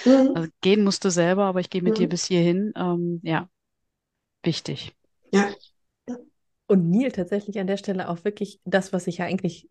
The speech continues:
Speaker 3: ge-, oder was mein Ziel war, <laughs> sagen wir es mal so, mit diesen Folgen einfach, nämlich genau das rauszustellen, ähm,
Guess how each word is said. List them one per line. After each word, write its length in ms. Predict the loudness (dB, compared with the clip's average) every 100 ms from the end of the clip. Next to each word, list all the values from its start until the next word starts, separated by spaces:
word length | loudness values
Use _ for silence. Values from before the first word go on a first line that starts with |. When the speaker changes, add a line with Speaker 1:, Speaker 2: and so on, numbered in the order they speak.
| -8
Speaker 3:
ge-, 120 | -8 -6 -8 -8 -8 2
oder 200 | 4 4
was 160 | 2
mein 180 | 0 0
Ziel 500 | 2 4 4 2 0
war, 200 | -4 -4
<laughs> 0 |
sagen 220 | 0 0
wir 60 | 0
es 140 | -6
mal 160 | -4 -2
so, 180 | 2 2
mit 180 | 2 -2
diesen 200 | -2 -4
Folgen 360 | 2 4 4 0
einfach, 300 | -4 -2 0
nämlich 260 | 0 -2
genau 340 | -2 -2 0 0
das 260 | -2 -2
rauszustellen, 680 | -4 -4 -6 -12 -6 -4 -4 -8 -20 -20 _ -8
ähm, 460 | -4 -2 -2 -6